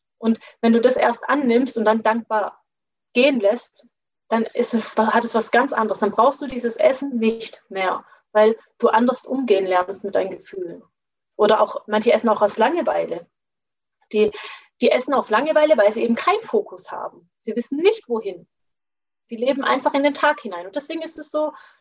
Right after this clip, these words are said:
es gibt so viele verschiedene Punkte und die kann man gar nicht über einen Kamm scheren. Ich, deswegen, ähm, bin ich so für eins zu eins Coachings, weil, ähm, weil es einfach intensiv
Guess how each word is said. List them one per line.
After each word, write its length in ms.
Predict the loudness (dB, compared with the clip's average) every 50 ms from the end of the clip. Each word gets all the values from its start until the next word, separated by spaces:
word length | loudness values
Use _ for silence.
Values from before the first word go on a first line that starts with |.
| _ _ _
es 160 | -14 -14 -4 -4
gibt 160 | -4 -2 2
so 120 | 2 2
viele 340 | 4 4 4 6 6 4 2
verschiedene 420 | 2 0 -2 -2 -2 0 0 -2
Punkte 480 | -2 _ -10 -10 -10 -2 _ 2 2 4
und 160 | 2 -2 -4
die 80 | -6 -10
kann 220 | -2 -2 -2 0
man 160 | 0 -6 -2
gar 160 | 2 2 2 2
nicht 140 | 0 -6
über 140 | -8 -6 -4
einen 160 | -2 -2 -4
Kamm 220 | -4 -4 -8 -8 -8
scheren. 240 | -6 -6 -6 -6 -6
Ich, 140 | -10 -10
deswegen, 440 | -10 -10 -10 -10 -14 -8 -8 -8 -8 -8 -14 -18 -20 -20 _ _ _
ähm, 240 | 0 0 0 0 0 _ _ _ _ _ _ _
bin 100 | -12 -10
ich 100 | -6 2
so 140 | 2 2 4
für 160 | 4 0 2
eins 300 | 2 0 0 -2 -6 _
zu 140 | -2 0 2
eins 540 | 2 2 2 0 -4 -6 -12 -18 -20 _ _ _
Coachings, 640 | -10 -6 -6 -6 -4 -4 -4 -4 -4 -6 -6 -8
weil, 360 | -6 -4 -4 -2 -2 -2 -2 -4 _ _ _ _ _ _ _ _ _ _
ähm, 340 | -2 -2 0 0 0 -2 -6 -8 _ _ _ _ _ _ _
weil 140 | 0 0 0
es 100 | 0 -2
einfach 320 | -4 -4 -2 -2 -2 0
intensiv 720 | 2 2 4 6 4 2 4 0 0 0 0 0 -2 -6